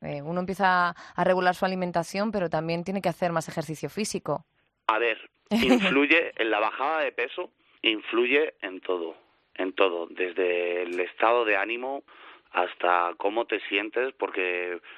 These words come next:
Speaker 2: yo, por ejemplo, una de las cosas que más me ha llamado la atención es que antes siempre estaba cansado, y no es por falta de sueño, también era por la alimentación, porque del peso mismo, em, estás más apático, estás más cansado, más irascible,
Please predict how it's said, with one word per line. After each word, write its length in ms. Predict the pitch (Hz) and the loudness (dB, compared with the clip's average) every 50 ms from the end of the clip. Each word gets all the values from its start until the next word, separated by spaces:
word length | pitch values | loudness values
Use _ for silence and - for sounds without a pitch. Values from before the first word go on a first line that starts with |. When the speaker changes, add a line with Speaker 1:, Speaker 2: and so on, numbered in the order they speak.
| - - - - - _ _ - | -20 -20 -20 -20 -20 _ _ -8
Speaker 2:
yo, 200 | - 98 113 120 | 0 2 2 2
por 120 | 127 135 | 4 2
ejemplo, 260 | 127 127 131 131 131 131 | 0 0 0 -2 0 2
una 100 | 123 123 | 0 0
de 60 | 117 | 0
las 80 | - | -2
cosas 220 | - 120 113 113 107 | -6 -8 -8 -8 -6
que 80 | - 113 | -4 -2
más 160 | 113 113 113 | 0 0 0
me 80 | 113 113 | -2 -2
ha 20 | |
llamado 180 | 107 101 107 110 | -2 -2 -2 -2
la 60 | 107 | -2
atención 440 | - 101 98 98 - 107 110 117 123 | -4 -6 -10 -4 -2 -2 -2 -2 -2
es 100 | 117 - | -6 -6
que 100 | - 107 | -6 -6
antes 200 | 107 107 107 107 | -6 -6 -8 -8
siempre 240 | - 113 107 107 107 | -8 -8 -8 -8 -4
estaba 220 | - - 104 104 | -2 0 0 0
cansado, 500 | - 90 87 - - 92 90 85 85 - - _ - - - - - - - | 0 -4 -8 -6 -4 -4 -4 -4 -6 -8 -14 _ -20 -20 -20 -20 -20 -10 -4
y 80 | - 92 | -2 0
no 100 | 98 98 | 0 0
es 60 | 101 | 0
por 160 | - - 104 - | 0 -2 -2 0
falta 280 | - 104 98 - 95 | 0 0 0 0 -2
de 60 | 87 - | -2 -2
sueño, 320 | - 101 101 101 90 82 | -4 -6 -6 -6 -6 -6
también 240 | - 82 85 90 95 | -6 -6 -4 0 0
era 180 | 98 98 101 98 | 2 2 0 -2
por 160 | - 95 95 | -2 -4 -4
la 60 | 95 | -4
alimentación, 680 | 92 92 87 90 90 - 82 82 - 95 98 98 90 85 - - - - - - _ _ | -4 -4 -8 -12 -8 -6 -6 -6 -4 -4 -4 -4 -4 -8 -12 -18 -20 -20 -20 -20 _ _
porque 280 | - 90 - - 90 87 | -4 -2 0 0 0 2
del 180 | 87 87 82 | 2 0 0
peso 280 | - - 120 - - 120 | 0 0 0 0 -2 -2
mismo, 400 | 117 131 131 120 117 117 120 - - _ _ - - - - - - - - - _ - | -2 -2 -2 -2 -4 -4 -6 -6 -10 _ _ -20 -20 -20 -20 -20 -20 -20 -20 -20 _ 0
em, 640 | 95 95 95 92 90 92 95 95 95 92 65 55 - _ _ _ _ - | 2 2 2 2 0 -2 -4 -4 -4 -4 -6 -8 -10 _ _ _ _ -4
estás 340 | 104 - - - 110 110 | -4 0 2 2 2 2
más 220 | 113 123 120 120 - | 4 2 0 2 0
apático, 520 | 127 - - 104 101 - 98 - - 87 | 0 0 0 0 0 -2 -8 -10 -8 -8
estás 220 | 87 - - 101 101 | -6 -4 -4 -2 -2
más 160 | 117 120 - | -2 -2 -2
cansado, 480 | - 120 117 104 - 98 101 101 101 101 | -2 -4 -4 -2 -2 -2 -2 0 -2 -4
más 200 | 101 101 104 - | -6 -6 -6 -4
irascible, 640 | 120 113 113 104 - - 101 101 95 92 87 85 | -2 -2 -2 -2 -4 -6 -8 -8 -6 -6 -6 -8